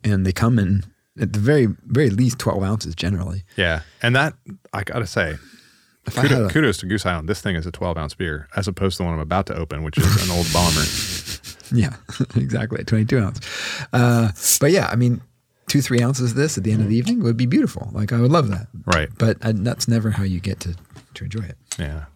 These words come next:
Speaker 2: And unfortunately, I don't think Christina would like it. So, you're out of luck.
Speaker 1: She would not.
Speaker 2: So, another cool thing, uh, about aging beers is acidity
Speaker 1: Okay.
Speaker 2: is a preservative.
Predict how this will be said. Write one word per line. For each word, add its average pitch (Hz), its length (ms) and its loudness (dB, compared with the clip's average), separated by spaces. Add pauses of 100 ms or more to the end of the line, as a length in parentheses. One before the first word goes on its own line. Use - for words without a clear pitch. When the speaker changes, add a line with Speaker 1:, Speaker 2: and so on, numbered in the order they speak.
Speaker 2:
And 107 100 2
unfortunately, 104 520 0
I 80 40 -4
don't 82 140 -10
think - 120 -14
Christina - 360 -10
would - 140 -16
like - 180 -16
it. - 80 -20 (180)
So, - 160 -16 (560)
you're 76 80 -4
out 73 100 -4
of 73 100 -6
luck. - 200 -8
Speaker 1:
She - 160 -4
would - 160 -4
not. - 420 -8 (1500)
Speaker 2:
So, 110 320 2
another 127 360 2
cool 92 280 0
thing, 92 420 -6 (320)
uh, 87 540 -2 (100)
about 87 300 0
aging 90 280 -2
beers 82 360 -6
is 90 380 -2
acidity 107 800 -6 (480)
Speaker 1:
Okay. - 180 4
Speaker 2:
is 95 260 -2
a 107 80 -2
preservative. 104 600 -2